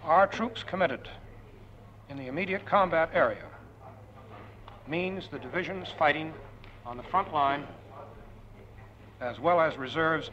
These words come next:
up to and including corps headquarters. Three, furthermore,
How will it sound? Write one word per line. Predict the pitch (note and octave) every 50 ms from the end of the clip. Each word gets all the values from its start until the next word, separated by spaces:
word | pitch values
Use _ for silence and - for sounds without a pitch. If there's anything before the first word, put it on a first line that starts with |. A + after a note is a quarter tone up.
| -
up | D#3 E3 - -
to | - D3 C#3+ C#3+ D3 D3+ D3 - - - - - - - - - - - - - - - - -
and | - B2 C3
including | C#3 C#3 - - D3+ C3+ C#3 D3+ D3
corps | - - C#3+ C3+ C3 B2+
headquarters. | C#3 - - - F#3 D3 - - - - - - - - - - - - - - - - - - - - - - - - - - - - - - - - - - - -
Three, | - C#3 C#3+ D#3 E3+ F#3+ G3+ F3+ - - - - - - - - - - - - - - - - - D4+ C#4+ - - - - - - - - - - - - - - - - -
furthermore, | G#3 A3 G#3+ G3 D#3+ D#3 D3+ D#3 F3 G3 G3